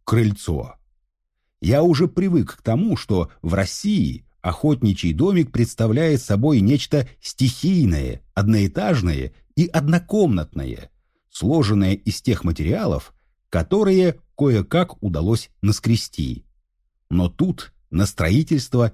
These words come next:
не пожалели ни сил, ни денег, ни времени. Изба стояла на высоком, крутом берегу, который подмывала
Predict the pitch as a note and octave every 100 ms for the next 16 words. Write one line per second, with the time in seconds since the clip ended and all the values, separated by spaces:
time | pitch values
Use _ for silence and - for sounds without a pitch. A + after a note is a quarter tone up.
0 | - F#2 G#2+ A2+ F2+ A#2 G#2 F2+ D#2+ -
1 | - D#2 C#3 G3 - D#3 D#3 - F#2+ G#2
2 | E2 F#2 F#2 F2 G2 F2+ E2 C#2+ C2 A#1
3 | A#1 - _ _ _ _ _ _ _ _
4 | _ - F#2+ D#2+ C3+ C3 G2 A2 B2+ G#2
5 | G#2 A2+ - D#3 B2 D2+ C2 - _ -
6 | A#2 A#2 A#2 F2 E2 D#2 G#2 F3+ - -
7 | _ _ _ F2+ F2 A#2+ A2 - _ _
8 | G2 F#2+ F2 C3+ E3 D3 C3+